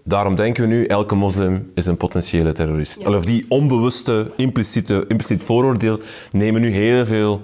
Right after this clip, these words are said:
Speaker 1: mensen met zich mee.
Speaker 2: Ja, ehm, twee dingen daarop. Eén,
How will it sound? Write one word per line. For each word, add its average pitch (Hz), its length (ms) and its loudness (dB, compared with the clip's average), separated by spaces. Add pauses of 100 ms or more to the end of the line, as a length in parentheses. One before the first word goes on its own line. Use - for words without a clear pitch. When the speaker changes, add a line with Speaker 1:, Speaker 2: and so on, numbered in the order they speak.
(180)
Speaker 1:
mensen 95 340 0
met 85 140 0
zich - 200 -4
mee. 80 300 -2 (120)
Speaker 2:
Ja, 160 280 0 (460)
ehm, 190 320 2
twee 214 260 0
dingen 233 300 2
daarop. 220 500 0
Eén, 208 460 0